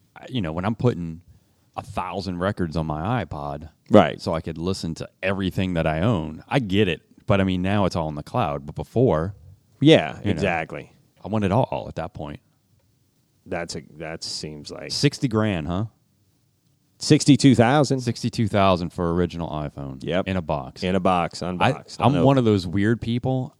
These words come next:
Speaker 1: and I don't know why I do this, but I keep,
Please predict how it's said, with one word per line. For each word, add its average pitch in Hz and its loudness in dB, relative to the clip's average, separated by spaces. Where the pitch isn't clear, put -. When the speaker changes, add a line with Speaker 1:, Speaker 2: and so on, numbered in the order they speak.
Speaker 1:
and 92 -10
I 90 -8
don't 95 -4
know 87 -2
why 82 2
I 80 -4
do 82 -4
this, 87 -4
but 90 -6
I 98 -2
keep, - -8